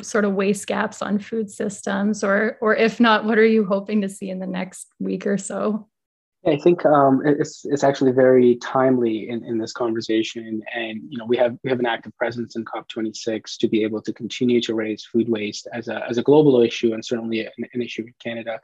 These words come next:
Speaker 2: You know, we've seen drips and drabs come from, from different countries, and, and, and Canada in itself, I think, signed a pledge to end deforestation by twenty thirty. And there's a series of other pieces that, um, have been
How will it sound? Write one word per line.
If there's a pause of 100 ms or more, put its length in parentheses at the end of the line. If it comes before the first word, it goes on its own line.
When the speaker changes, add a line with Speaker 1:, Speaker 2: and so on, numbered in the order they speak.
(320)
Speaker 2:
You
know,
we've
seen
drips
and
drabs
come
from,
from
different (120)
countries,
and,
and,
and
Canada
in
itself,
I
think,
signed
a
pledge
to
end
deforestation
by
twenty (100)
thirty. (420)
And
there's
a
series
of
other
pieces
that, (200)
um,
have
been